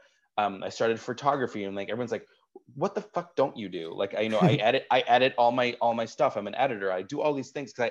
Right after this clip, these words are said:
Speaker 1: I, I love to learn shit. I love to, like,
Speaker 2: <laughs>
Speaker 1: get better and stuff. But yeah, that's my, that's my goal for twenty twenty-one is to, you know, really, and now that I have the time living in Wisconsin, I can do it. So that's
Speaker 2: Yeah.
Speaker 1: the nice thing.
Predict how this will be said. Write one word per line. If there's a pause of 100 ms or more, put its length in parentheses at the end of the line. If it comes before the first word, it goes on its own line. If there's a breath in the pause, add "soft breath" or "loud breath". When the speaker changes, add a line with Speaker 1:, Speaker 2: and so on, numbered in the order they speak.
Speaker 1:
I,
I
love
to
learn
shit. (500)
I
love
to,
like,
Speaker 2:
<laughs>
Speaker 1:
get
better
and
stuff. (100)
But (400)
yeah,
that's
my,
that's
my
goal
for
twenty
twenty-one
is
to, (600)
you
know,
really,
and
now
that
I
have
the
time
living
in
Wisconsin,
I
can
do
it. (160)
So
that's
Speaker 2:
Yeah.
Speaker 1:
the
nice
thing.